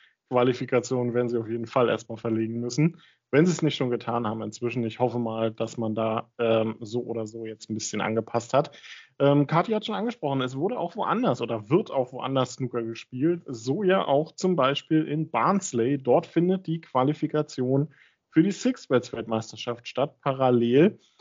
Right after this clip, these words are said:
Und wir können sagen, Lukas Kleckers zum Beispiel schlägt sich sehr, sehr gut. Gestern, ähm, einen Sieg gegen Joe Perry folgen lassen auf den, naja, etwas rumpeligen Auftritt, äh, Auftakt gegen Jack Harris.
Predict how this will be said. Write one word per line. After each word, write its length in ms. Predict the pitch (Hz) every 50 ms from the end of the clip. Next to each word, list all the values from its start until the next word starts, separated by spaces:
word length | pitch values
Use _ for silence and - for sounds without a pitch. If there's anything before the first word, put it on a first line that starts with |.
| _ _ _ _ _
Und 480 | - 160 165 175 208 254 254 - 156
wir 120 | 143 170 165
können 400 | 160 - 139 127 143 180 214 196
sagen, 640 | 147 123 113 110 110 110 120 151 170 202 240 277 - - _ _
Lukas 580 | - 147 143 143 165 208 - 262 202 160 - -
Kleckers 520 | - - 220 262 - 302 285 262 - -
zum 160 | - 160 131
Beispiel 460 | 123 117 113 117 117 - - - 113 107
schlägt 560 | - - - 127 113 123 127 123 - _ -
sich 380 | - 202 226 233 226 - - -
sehr, 600 | 127 117 117 117 123 127 123 123 131 147 170 - -
sehr 460 | - 123 123 123 127 131 139 165 175 165
gut. 500 | 143 135 - 262 - - - - - _ _ _ _ _ _ _ _ _ -
Gestern, 640 | 139 151 - - - 208 208 214 220 220 220 180 -
ähm, 340 | - 185 170 180 180 180 -
einen 220 | - 156 160 165 160
Sieg 180 | 143 175 185
gegen 240 | - 208 190 202 190
Joe 180 | 165 180 196 190
Perry 300 | - - 247 302 285 214
folgen 420 | - - 135 123 120 123 127 123
lassen 300 | 120 127 147 - 104 165
auf 220 | 143 139 147 -
den, 320 | - 156 147 147 147 143 147
naja, 380 | 156 156 156 165 175 160 - _ -
etwas 580 | 170 165 - - - 156 165 160 - - - _ _ _
rumpeligen 720 | - 143 131 131 143 185 247 233 - 208 170 156 143 143
Auftritt, 580 | 147 120 135 156 - - - 151 147 151 - -
äh, 160 | - 131 127
Auftakt 480 | 131 131 143 156 - - 165 160 165 -
gegen 200 | - 143 143 135
Jack 220 | 135 151 151 - -
Harris. 420 | 143 139 131 127 190 202 - _